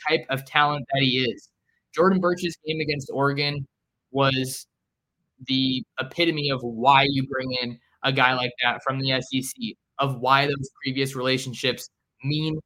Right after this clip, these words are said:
so much in today's era of college football with the transfer portal. But he wasn't the only guy that had himself a heck of a day. Can we talk about Brandon Dorlus for a second? Brandon Dorlus with four total tackles,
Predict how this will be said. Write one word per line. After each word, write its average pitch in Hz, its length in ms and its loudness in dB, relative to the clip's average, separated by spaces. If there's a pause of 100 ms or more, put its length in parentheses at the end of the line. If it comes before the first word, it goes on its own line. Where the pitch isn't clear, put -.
(100)
so 139 480 0 (360)
much 123 120 0 (420)
in 139 160 0
today's 135 460 -2
era 127 240 2
of 120 160 -6
college 123 240 0 (120)
football 113 440 -2 (240)
with 131 240 0
the 117 80 -16
transfer 123 380 -8 (100)
portal. 101 240 -4 (1000)
But 147 120 0
he 202 160 0
wasn't 196 340 2
the 190 120 -4
only 214 200 0
guy 160 180 2
that 143 180 -2
had 139 120 2
himself 135 420 0
a - 20 -6
heck 135 200 2
of 127 80 -4
a 123 40 -6
day. 117 280 0 (320)
Can 160 80 -4
we 226 100 2
talk 190 240 2
about 185 300 2
Brandon 160 320 2
Dorlus 185 360 0
for 196 160 -4
a 196 60 0 (140)
second? 208 280 -6 (400)
Brandon 180 300 0
Dorlus 180 420 0
with 135 220 -4
four 185 300 2
total 180 180 0 (180)
tackles, 165 440 -2